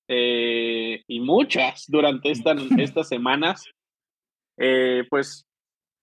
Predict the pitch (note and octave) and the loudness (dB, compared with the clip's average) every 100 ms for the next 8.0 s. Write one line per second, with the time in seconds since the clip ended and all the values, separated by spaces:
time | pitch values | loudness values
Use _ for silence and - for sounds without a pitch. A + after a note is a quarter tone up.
0 | _ _ E3+ F#3 E3 D3+ F3 F3 F3 F3 | _ _ 0 2 2 2 2 0 2 2
1 | - C3+ B2 C3 C#3 D3 D3 C#3 A#2+ C3+ | -2 -6 0 4 4 2 -2 -8 -10 -4
2 | C3 A#2+ A2 A2+ C3 B2 B2+ C3+ C#3+ D#3+ | -4 -4 -6 -4 -2 0 0 0 -2 2
3 | D3+ C3+ C3+ B2+ F#2+ C3 B2+ C3 B2+ B2+ | 2 2 0 -4 -4 0 2 2 0 -2
4 | - _ - B2 D3 C3 B2 C3 C#3 C3 | -8 _ -10 -6 -2 -2 -4 -4 0 0
5 | B2 B2+ - A#2+ - C3 A#2+ B2 - _ | 0 -4 -2 -2 -2 0 2 0 -4 _
6 | _ _ - B2 B2 B2+ B2 A#2+ B2 A#2+ | _ _ 0 2 4 4 2 0 -2 0
7 | A#2+ A#2 C3+ F#3 - G3 G#3 C#3+ G3 | 0 0 -2 -2 0 0 0 -6 -10